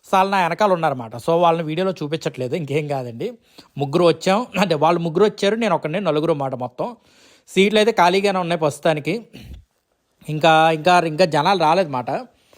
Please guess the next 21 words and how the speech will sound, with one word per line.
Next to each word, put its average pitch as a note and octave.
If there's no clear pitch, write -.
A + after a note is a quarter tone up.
కానీ G3+
బుక్ F#3
అయితే A#3+
మాత్రం A#3
అయ్యాయండి, G3+
కొంతవరకు D3+
బుక్ E3
అయ్యాయి. E3+
అది D3
కూడా F#3
వెనకాల E3+
ఉన్నట్టు F#3+
ఆడు D#3+
మా D3+
ఫ్రెండే, D#3+
ఇంకొక G3
అమ్మాయి F#3+
ఉంది, E3
తానా F3
మా D#3+
ఫ్రెండే. D3